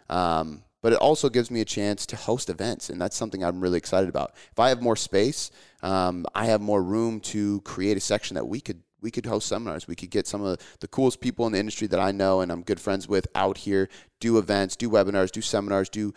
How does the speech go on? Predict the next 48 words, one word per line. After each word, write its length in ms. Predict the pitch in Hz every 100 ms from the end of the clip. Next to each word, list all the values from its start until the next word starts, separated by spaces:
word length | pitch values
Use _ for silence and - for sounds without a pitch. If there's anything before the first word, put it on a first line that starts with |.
| - - -
like, 260 | 85 82 -
training 380 | - 117 117
camps 340 | 104 113 107 -
and 80 | 107
shit 160 | 104
like 160 | 101 -
that. 200 | 98 95
It 40 |
would 120 | 101
just 160 | 107 127
be 100 | 151
a 40 |
really, 320 | 113 107 113 104
really 180 | 98
cool 200 | 90 98
time. 340 | - 98 87 85
So, 300 | - 90 80 - - _
um, 340 | 95 95 85 85
I'm 140 | 123 135
excited. 400 | - 120 113 -
Keep, 260 | 135 -
keep, 320 | - 143 - _ -
uh, 160 | 107 -
on 180 | 117 123
the 80 | 110
lookout 360 | 110 104 110
for 100 | -
that. 320 | 98 90 92 -
It 80 |
takes 240 | - 127 -
a 40 |
while 320 | 98 107 104 110
to, 280 | 110 101 - - - -
um, 500 | 92 92 85 80 82 - _ -
reconstruct 800 | - 113 120 101 - - 98 -
an 140 | 95
area 320 | - 101 87 92
'cause 160 | 87
I 60 | 87
gotta, 340 | 90 85 80 -
I 80 | 90
gotta 180 | 87
paint, 380 | 78 - 117 -
floor, 340 | - 107 104 92
all 140 | 92
that 160 | 90 82
stuff. 260 | - 87 -
So 300 | 104 82